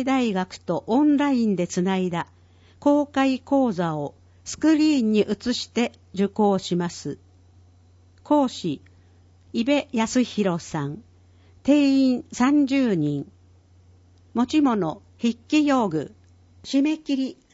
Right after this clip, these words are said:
九月十八日、月曜、祝日。申し込み問い合わせ、広上公民館。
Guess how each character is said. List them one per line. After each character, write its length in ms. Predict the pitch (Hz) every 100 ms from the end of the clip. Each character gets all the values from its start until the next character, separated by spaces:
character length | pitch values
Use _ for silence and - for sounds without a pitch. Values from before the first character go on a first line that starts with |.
| _ _
九 160 | - 349
月 360 | 311 294 240
十 280 | 202 269 285
八 340 | 262 269 - 254
日、 460 | 233 233 214 190 _ _ -
月 300 | 214 254 277
曜、 400 | 285 254 233 - _
祝 360 | - 240 254 262
日。 480 | 226 226 202 190 - _ _ _ _ _ _ _
申 120 | 269 302
し 120 | -
込 140 | 269
み 140 | 269 220
問 260 | - 247 233
い 60 |
合 80 | 220
わ 100 | 214
せ、 300 | - 190 - _ _
広 300 | - 262 311
上 320 | 294 262 -
公 260 | - 262 254
民 260 | 254 214
館。 280 | - 147 131